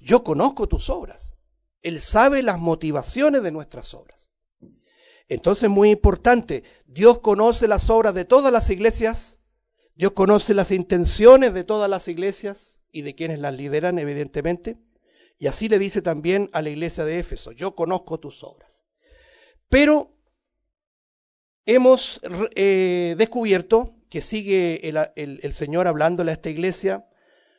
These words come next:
reconociéndole y aprobándole las virtudes de los efesios. Descubrimos cuatro, eh, reconocimientos, por decirlo así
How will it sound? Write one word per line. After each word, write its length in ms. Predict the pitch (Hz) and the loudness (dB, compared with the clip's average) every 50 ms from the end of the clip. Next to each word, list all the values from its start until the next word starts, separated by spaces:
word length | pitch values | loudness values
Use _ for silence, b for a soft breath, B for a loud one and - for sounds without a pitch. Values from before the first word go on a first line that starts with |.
| _ _ | _ _
reconociéndole 1120 | - - - 196 247 294 294 285 262 254 233 - - 226 226 240 240 202 233 226 226 226 | -14 -10 -4 0 0 2 2 2 2 2 2 0 0 0 0 2 4 4 4 6 6 4
y 140 | 220 202 190 | 4 4 0
aprobándole 760 | 208 208 208 208 208 196 208 208 214 214 202 214 208 214 214 | -2 0 -2 -4 -4 -2 -2 -2 -4 -4 -6 -6 -6 -6 -4
las 200 | 208 196 180 - | -6 -6 -8 -8
virtudes 680 | 165 180 165 151 - _ - 311 311 311 277 220 180 170 | -8 -10 -12 -12 -12 _ -6 -4 -4 -2 -2 -4 -4 -4
de 80 | 180 | -6
los 200 | 160 156 - - | -6 -6 -6 -8
efesios. 640 | 151 - - 135 110 - - - _ _ - _ _ _ _ _ _ _ _ _ _ _ _ _ _ _ _ _ | -10 -12 -16 -18 -20 -20 -20 -20 _ _ -20 _ _ _ _ _ _ _ _ _ _ _ _ _ _ _ _ _
Descubrimos 560 | 160 196 196 - 214 208 240 277 269 254 233 233 - | -6 -6 -2 0 2 2 4 4 4 4 2 2 2
cuatro, 500 | - 294 294 294 - 160 135 120 - - _ - - - _ _ _ _ _ _ _ | 2 2 2 2 -4 -10 -10 -10 -12 -18 _ -20 -20 -20 _ _ _ _ _ _ _
eh, 560 | - - 165 170 - 156 151 147 135 - - _ - | -12 -10 -8 -8 -6 -8 -8 -10 -12 -14 -18 _ -14
reconocimientos, 920 | - 175 - - 185 180 170 - - 160 160 190 208 196 175 - 170 - | -10 -10 -8 -8 -8 -8 -8 -10 -12 -12 -10 -8 -8 -8 -8 -10 -12 -8
por 180 | - - 160 147 | -4 -4 -4 -4
decirlo 420 | 156 143 - - 170 151 147 151 | -4 -6 -6 -6 -8 -8 -8 -6
así 380 | 139 - - 190 202 226 - | -6 -6 -6 -8 -8 -10 -12